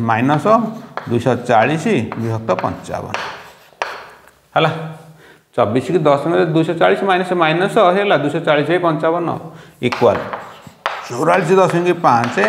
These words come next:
ଦୁଇଶହ ଚାଳିଶ କି ପଞ୍ଚାବନରେ ହରିଦେବ, ଚାରି ଦଶମିକ ତିନି ଛଅ, ଚାରି ଦଶମିକ ତିନି ଛଅ। ତାହେଲେ ଚଉରାଳିଶ ଦଶମିକ ପାଞ୍ଚ ଫେଣ ଚାରି ଦଶମିକ ତିନି ଛଅ =ଚାଳିଶ ଦଶମିକ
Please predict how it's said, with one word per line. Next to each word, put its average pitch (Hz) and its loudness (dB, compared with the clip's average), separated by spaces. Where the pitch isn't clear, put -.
ଦୁଇଶହ 135 0
ଚାଳିଶ 139 0
କି 208 -2
ପଞ୍ଚାବନରେ 147 2
ହରିଦେବ, 98 -4
ଚାରି 123 2
ଦଶମିକ 147 0
ତିନି 120 0
ଛଅ, - -8
ଚାରି 117 4
ଦଶମିକ 135 0
ତିନି 143 0
ଛଅ। - -4
ତାହେଲେ 135 2
ଚଉରାଳିଶ 143 2
ଦଶମିକ 165 0
ପାଞ୍ଚ 135 4
ଫେଣ 147 2
ଚାରି 127 2
ଦଶମିକ 139 -6
ତିନି 120 -2
ଛଅ 160 0
=ଚାଳିଶ 139 0
ଦଶମିକ 143 0